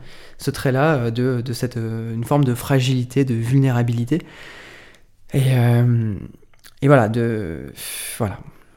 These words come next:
Donc, c'est un petit peu, euh, donc cette envie-là, mais un côté, euh, un peu, voilà, assez fragile. Et donc, au fil, euh, au fil du cycle, donc ça a duré plusieurs mois,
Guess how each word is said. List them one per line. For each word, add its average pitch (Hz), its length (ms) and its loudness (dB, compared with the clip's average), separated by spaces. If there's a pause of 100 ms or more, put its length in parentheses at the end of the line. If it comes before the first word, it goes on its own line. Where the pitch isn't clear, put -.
(140)
Donc, 101 140 -8
c'est 117 80 -4
un 113 40 -2
petit 143 180 -6
peu, 156 320 6
euh, 120 580 4
donc 127 220 -2
cette 156 160 0
envie-là, 160 460 8
mais 131 200 6
un 127 140 2
côté, 147 360 0
euh, 127 40 0
un 117 680 -4
peu, 143 140 -6
voilà, 120 360 -4 (120)
assez 147 220 -4
fragile. 117 500 0 (1040)
Et 143 260 4 (380)
donc, 143 380 2
au 151 80 4
fil, 156 300 0
euh, 123 360 6
au 123 160 2
fil 143 200 2
du 127 80 0
cycle, 151 500 -2
donc 123 220 -4
ça 127 100 -2
a - 20 0
duré 127 300 -2
plusieurs 127 340 0
mois, 160 680 6